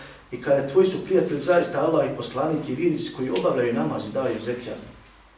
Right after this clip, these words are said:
i koji su Allahu dželle šanu ponizni. Taka će, takvu skupinu svaki vjernik treba sebe da traži. I treba da svojoj djeci traži ispravno društvo. Dalje, braćo,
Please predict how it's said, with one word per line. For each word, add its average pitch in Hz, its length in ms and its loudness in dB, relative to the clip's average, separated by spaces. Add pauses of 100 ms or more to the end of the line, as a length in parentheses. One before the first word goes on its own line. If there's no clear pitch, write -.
(240)
i 123 60 -10
koji 131 200 -8
su 131 120 -4
Allahu 156 280 2
dželle - 140 -8
šanu 131 240 -4 (100)
ponizni. 113 360 -4 (640)
Taka 185 360 2
će, 165 220 -2 (600)
takvu 190 280 0
skupinu 151 360 -2
svaki 135 360 -2
vjernik 127 320 -2
treba 127 200 2
sebe 117 200 0
da 117 140 0
traži. 104 320 -8 (560)
I - 120 -10
treba 180 240 6
da 156 80 6
svojoj 190 340 4
djeci - 380 2 (540)
traži 139 320 2
ispravno 120 520 -4
društvo. 117 420 -6 (1300)
Dalje, 196 220 4
braćo, 170 300 4